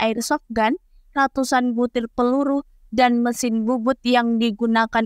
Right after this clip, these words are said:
untuk pembuatan senjata. Sebelumnya, petugas juga berhasil mengamankan dua tersangka di wilayah Ngawi, Jawa Timur. Tim gabungan masih terus melakukan pengembangan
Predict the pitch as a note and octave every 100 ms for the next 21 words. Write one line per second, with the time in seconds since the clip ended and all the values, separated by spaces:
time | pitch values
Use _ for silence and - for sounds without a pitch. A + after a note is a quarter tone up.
0 | - A#3 - A3 - A3 G#3 A3 G#3+ G#3+
1 | - A3 A3 A3 A3 A3+ - G3+ - _
2 | - D#4 C4 D#4 D4+ C4+ A#3+ C4 D4 D#4
3 | C#4 C#4 C4+ A#3 A#3 B3 A3 A3+ A#3+ A#3+
4 | A#3 B3+ A#3+ A#3 A3+ A3 A3 A3 A3 -
5 | A3+ A3 A3 A3 A3 - A3+ - B3 B3
6 | D4 C#4+ B3 B3+ B3 A#3+ A#3+ A#3 A3 A3
7 | A#3 C4+ C4 A3+ G3 G#3 G3+ - A3 A3
8 | G3 - _ D#4+ D#4 C#4 C4 B3 C4 C#4
9 | C#4 B3 B3 C4 - A#3+ B3 C4 A#3 A3+
10 | A3+ A3+ A#3 A#3 A3+ A#3 A3+ A3 A3+ G#3
11 | A3 B3+ A3+ G#3+